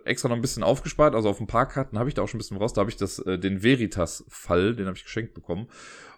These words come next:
Und da muss ich auch mal gucken, wie ich da weitermache. Ist auf jeden Fall ganz geil, weil das alles so space-themed ist und ich stehe da total drauf. Und die Karten an sich sehen stellenweise einfach echt klasse aus. Also auf einer Karte steht auch ein Spruch, den ich so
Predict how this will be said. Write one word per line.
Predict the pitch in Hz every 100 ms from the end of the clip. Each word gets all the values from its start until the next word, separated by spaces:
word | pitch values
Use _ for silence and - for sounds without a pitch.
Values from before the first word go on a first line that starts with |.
| _
Und | 104 104 104 104
da | 104
muss | 143 139
ich | 117
auch |
mal | 135
gucken, | 135 156 -
wie | 120
ich | 117
da | 107
weitermache. | 120 165 156
Ist | 131
auf | 117
jeden | 117
Fall | 107
ganz | 101 -
geil, | 113
weil | 110
das | 98
alles | - 107
so | -
space-themed | 92 - 117 147 - - - 92 92
ist | - -
und | 85
ich | 90
stehe | - 110
da | 98
total | 95 - 113
drauf. | 92 87
Und |
die | 90
Karten | - 107 -
an | 87
sich | 107 -
sehen | 76
stellenweise | - 73 71 67
einfach | 73 71
echt | - -
klasse | 85 - -
aus. | 71 90 -
Also | 78
auf | 80
einer | 78 95
Karte | 104 92
steht | - 95
auch |
ein | 87
Spruch, | - 113 -
den | 98
ich | 92
so | 104 107 131 -